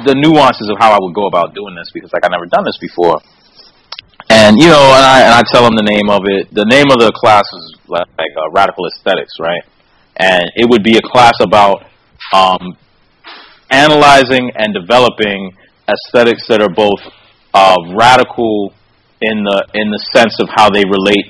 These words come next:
to, um, the visual culture, the contemporary visual culture, and also the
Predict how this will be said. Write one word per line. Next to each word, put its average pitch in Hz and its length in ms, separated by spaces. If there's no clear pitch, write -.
to, 98 440
um, 85 400
the 95 220
visual 110 360
culture, 113 600
the 98 100
contemporary 107 640
visual 98 300
culture, 151 480
and 110 200
also 110 560
the 101 480